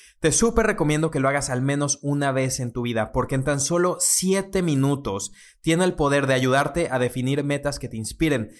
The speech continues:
que te hagan feliz, en lugar de caer en los peligros de fijarte metas de la forma tradicional, de los cuales te voy a hablar también un poco. En fin, es así de sencillo. Antes de ver ejemplos y enseñarte cómo hacerlo, te cuento que este es un ejercicio que aprendí de Vishen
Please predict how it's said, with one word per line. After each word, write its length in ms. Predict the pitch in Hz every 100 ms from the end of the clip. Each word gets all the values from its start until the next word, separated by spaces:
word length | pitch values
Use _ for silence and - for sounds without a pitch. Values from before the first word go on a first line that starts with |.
| _
que 100 | -
te 100 | 131
hagan 220 | 165 175 165
feliz, 580 | 143 147 170 135 - - -
en 80 | 135
lugar 240 | 147 165 185
de 100 | 196
caer 180 | 175
en 60 | 180
los 140 | 170
peligros 400 | - 143 165 165
de 80 | 139
fijarte 400 | 127 139 147 147
metas 420 | 139 151 147 135
de 80 | 117
la 100 | 113
forma 300 | 110 123 117
tradicional, 680 | 113 110 107 120 123 131 110 - _ -
de 160 | 127
los 180 | 123 120
cuales 640 | - 165 143 120 117 - -
te 60 |
voy 160 | 120 120
a 60 |
hablar 260 | 120 120 117
también 240 | 110 113
un 140 | 113 110
poco. 380 | 139 135 110 - - -
En 160 | 135
fin, 500 | 135 160 135 - _ - -
es 480 | 165 185 - - _ _ 131
así 480 | 123 - 156 160 120
de 160 | 117
sencillo. 640 | 113 117 139 123 98 95 _ - - _ _ _ _ _ -
Antes 420 | 196 233 240 185
de 80 | 147
ver 340 | 156 160 139 -
ejemplos 720 | 113 170 180 156 123 117 127
y 40 |
enseñarte 460 | 120 131 143 156 165
cómo 180 | 156 151
hacerlo, 460 | 147 143 151 160
te 120 | 156 139
cuento 300 | 180 175 175
que 80 |
este 140 | 165 165
es 80 | 170
un 80 |
ejercicio 540 | 165 135 113 147 135 139
que 80 | 120
aprendí 340 | 123 123 143
de 160 | 123 113
Vishen 680 | 110 151 151 160 156 165